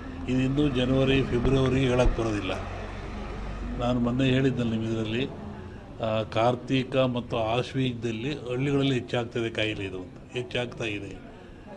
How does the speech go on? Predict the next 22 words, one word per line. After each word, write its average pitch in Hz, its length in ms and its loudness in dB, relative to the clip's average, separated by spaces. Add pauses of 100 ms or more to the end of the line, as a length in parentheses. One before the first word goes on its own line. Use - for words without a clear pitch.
(120)
ಆಮೇಲೆ 127 480 -2 (380)
ಇನ್ನೂ 131 260 0
ಮಳೆ 123 460 2
ಬರೋ 120 300 -2
ಲಕ್ಷಣಗಳು 107 540 -6
ಭಾಳ 98 180 -2
ಇದ್ದಾವೆ 98 320 -4
ಜನಗಳಲ್ಲಿ, 92 600 -6 (360)
ಅಶಾಂತಿ 113 460 -4
ಆಗ್ತಕ್ಕಂಥದ್ದು 95 760 -8 (440)
ಲಕ್ಷಣಗಳಿದ್ದಾವೆ. 98 680 -6 (480)
ಏನು 131 160 4
ಯುಗಾದಿ 135 540 4
ಮೇಲೆ 131 280 0
ಇದನ್ನು 123 240 -2
ನಿರ್ಣಯಿಸಬೇಕು 107 720 -6
ಏನು 95 260 -6
ಅಂತ. 85 180 -12 (760)
ನೆಕ್ಸ್ಟು 127 540 2
ಇನ್ನೊಂದು 135 360 2
ಇದಕ್ಕೆ 135 260 2
ಇನ್ನೊಂದು 135 600 0